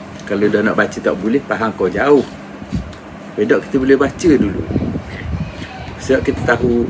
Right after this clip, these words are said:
asas kandungan yang ada dalam kitab kalangan ulama silam. <clears throat> Kata Syekh rahimahullahu alaih,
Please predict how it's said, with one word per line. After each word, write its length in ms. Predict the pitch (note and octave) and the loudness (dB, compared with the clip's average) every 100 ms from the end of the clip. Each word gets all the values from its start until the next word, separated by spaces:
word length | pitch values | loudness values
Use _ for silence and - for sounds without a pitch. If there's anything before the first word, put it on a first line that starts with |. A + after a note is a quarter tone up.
| - | -2
asas 520 | A2+ - C3+ A#2+ - | -4 -2 0 0 0
kandungan 600 | A#2+ A2+ A2+ A#2 A#2+ A#2+ | 0 2 4 4 4 4
yang 240 | A#2+ A#2 | 4 2
ada 100 | A#2 | 2
dalam 240 | A2 A2+ A2 | 2 2 0
kitab 440 | A#2 - D3 C#3 - | -2 -2 0 -2 0
kalangan 240 | A#2+ A#2+ | 0 0
ulama 320 | A#2 A2+ A#2 - | 0 0 0 -2
silam. 440 | - A2+ A2+ D#2+ - - - - - - - - - - - - - - - - - - - | -2 2 2 2 -4 -14 -14 -8 -6 -4 -4 -6 -8 -6 -2 -2 -4 -8 -8 -8 -6 -6 -2
<clears throat> 2250 | - - - - - - - - - - - - - - - - - - - - - - - | -2 0 -4 -6 -8 -10 -10 -12 -8 -8 -8 -12 -10 -10 -10 -10 -8 -8 -6 -6 -4 -2 2
Kata 200 | C3+ D3+ | 4 4
Syekh 320 | - D#3+ C3+ | 6 4 6
rahimahullahu 680 | B2+ B2+ A#2+ B2+ B2 A2+ A#2 | 4 4 4 4 6 6 6
alaih, 640 | A2+ A2+ A2+ B2 C#3+ D3+ | 2 4 6 8 8 8